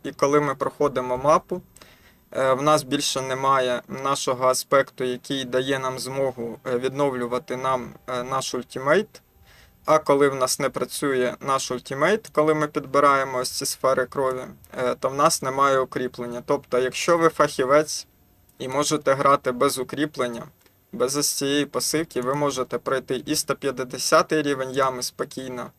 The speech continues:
Е, просто-напросто це можливо зробити, тільки якщо, е, ви в цьому порталі не згинете. Як ви бачите, ну, бій з босом був досить такий, скажімо так, нелегкий.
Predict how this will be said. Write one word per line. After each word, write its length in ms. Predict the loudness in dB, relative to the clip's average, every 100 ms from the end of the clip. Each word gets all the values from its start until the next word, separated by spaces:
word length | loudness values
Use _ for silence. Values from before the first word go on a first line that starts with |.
| _ _ _ _ _ -8
Е, 200 | 0 0
просто-напросто 920 | 2 2 2 2 4 4 2 -4 -4
це 180 | -4 -2
можливо 440 | -2 -2 0 0 0
зробити, 500 | 0 0 0 -2 -6
тільки 380 | -4 -4 -2
якщо, 640 | -4 -2 -2 -4 2 4 2 -4 _ _
е, 240 | -4 0 2
ви 160 | 2
в 60 | 0
цьому 340 | 0 -2 -2
порталі 500 | -2 -4 2 2 2
не 340 | -2 0 0 -2
згинете. 720 | -6 -8 -6 -6 -6 -10 -6 -2
Як 180 | -2
ви 80 | 0
бачите, 560 | 4 4 4 -2 -4 -4
ну, 160 | -4 -6
бій 360 | -6 -6 -6 -8
з 80 |
босом 440 | -6 -4 -2 -4 -6
був 200 | -8 -6
досить 400 | -6 -4 -8 -8
такий, 400 | -12 -8 -8 -10 -16 _ _ _ _ _ _ _ -14 -12
скажімо 480 | -10 -6 -4 -2 -2
так, 260 | -2 -2 -2
нелегкий. 640 | 2 4 4 -2 -14